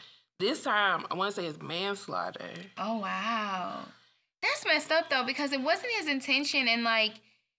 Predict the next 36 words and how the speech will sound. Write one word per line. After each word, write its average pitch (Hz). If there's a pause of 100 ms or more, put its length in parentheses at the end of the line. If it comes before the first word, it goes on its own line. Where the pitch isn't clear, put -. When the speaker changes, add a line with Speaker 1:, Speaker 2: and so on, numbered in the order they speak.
(540)
Speaker 2:
it, - (140)
Speaker 1:
A 330
Speaker 2:
the -
gun 247
Speaker 1:
probably 311
Speaker 2:
was 240
given 277
Speaker 1:
shouldn't -
Speaker 2:
to 247
Speaker 1:
have 254
been 349
Speaker 2:
him. -
Speaker 1:
loaded. 214
Speaker 2:
Like, 254
he 320
didn't, 339 (260)
he 330
didn't 359
load 233
it. 240
He 247
Speaker 1:
Yeah. 294
Speaker 2:
didn't 247
put 285
the 247
bullets 214
in 190
it. 196
He 233
didn't 233
pick 226
up 196
the 202
gun. 185
He 202
didn't 202